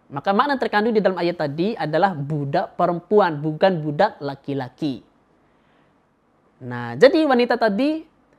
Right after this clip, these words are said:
eh, dia, eh, berhubungan dengan budak laki-laki karena salah penafsiran. Salah penafsiran. Bukan karena keinginan dia, tapi karena penafsirannya yang salah. Akhirnya dimaafkan.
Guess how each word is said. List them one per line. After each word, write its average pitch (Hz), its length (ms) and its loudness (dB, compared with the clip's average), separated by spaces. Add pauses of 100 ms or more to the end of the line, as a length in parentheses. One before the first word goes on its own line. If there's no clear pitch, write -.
(240)
eh, 175 600 6 (200)
dia, 208 480 6 (720)
eh, 156 180 -4
berhubungan 185 460 2
dengan 196 240 2
budak 185 320 2
laki-laki 175 240 0
karena 214 160 -2
salah 254 240 0
penafsiran. 185 560 -6 (720)
Salah 208 240 -2
penafsiran. 147 480 -6
Bukan 220 320 2
karena 233 160 -4
keinginan 233 480 2
dia, 220 160 4
tapi 202 240 -4
karena 220 240 -4
penafsirannya 214 640 -2
yang - 20 -6
salah. 139 300 -8 (260)
Akhirnya 170 300 -2
dimaafkan. 147 640 -2